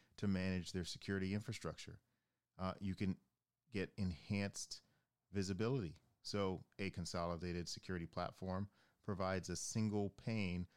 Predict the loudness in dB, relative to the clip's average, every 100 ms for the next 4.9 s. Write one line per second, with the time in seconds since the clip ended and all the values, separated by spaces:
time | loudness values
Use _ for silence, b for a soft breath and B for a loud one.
0 | b -10 -8 -2 0 0 -2 -2 0 0
1 | -2 -2 -2 -2 -2 -2 -2 -2 -2 -4
2 | -6 -4 -2 -2 -2 -2 -2 -4 -4 -2
3 | 0 -2 -4 -2 -2 -2 -2 -2 -4 -8
4 | -10 b b b -2 0 2 2 2